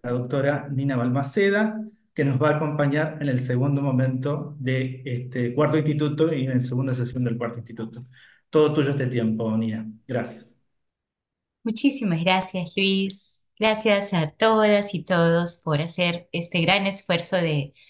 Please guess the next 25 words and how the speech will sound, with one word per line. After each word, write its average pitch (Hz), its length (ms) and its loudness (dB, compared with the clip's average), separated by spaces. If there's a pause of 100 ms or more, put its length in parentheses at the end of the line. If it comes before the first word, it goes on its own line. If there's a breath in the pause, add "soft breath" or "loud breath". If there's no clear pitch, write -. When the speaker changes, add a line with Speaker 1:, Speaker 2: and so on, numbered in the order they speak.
(220 soft breath)
Speaker 2:
acompañarnos 170 1000 2
en 139 120 0
este 170 220 0
atardecer, 180 960 0
ya 175 180 2
anochecer 175 600 0
un 202 100 -4
poquito 185 320 -2
más 185 240 -2
tarde. 175 500 -2 (500 loud breath)
Para 147 500 6
quienes 156 340 2
están 160 320 -2
en 170 100 2
el 143 160 2
cono 165 240 0
sur, 147 440 2
reciban 156 640 -2
un 165 120 -2
saludo 160 680 -2 (680)
lleno 170 260 6
de 170 140 6
cariño 185 460 6
y 175 80 0
solidaridad 147 880 0